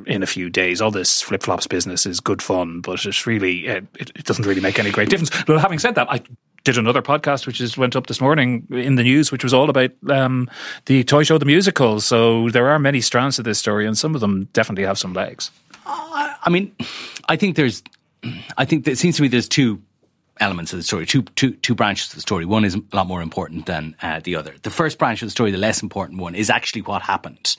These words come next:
Speaker 2: You know, what are the nuts and bolts of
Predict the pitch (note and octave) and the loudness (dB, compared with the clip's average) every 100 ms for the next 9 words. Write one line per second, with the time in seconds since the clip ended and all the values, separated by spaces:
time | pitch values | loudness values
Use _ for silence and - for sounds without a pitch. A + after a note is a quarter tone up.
0 | - - - G#2 G2+ C#3+ C3+ A#2+ B2+ C3 | -8 -8 0 2 4 2 4 4 4 2
1 | - A#2+ G2 A2+ G#2+ G#2 - - - A2 | 0 0 2 2 2 0 0 -2 -2 2
2 | G2+ F#2 F2+ F2+ | 4 4 2 0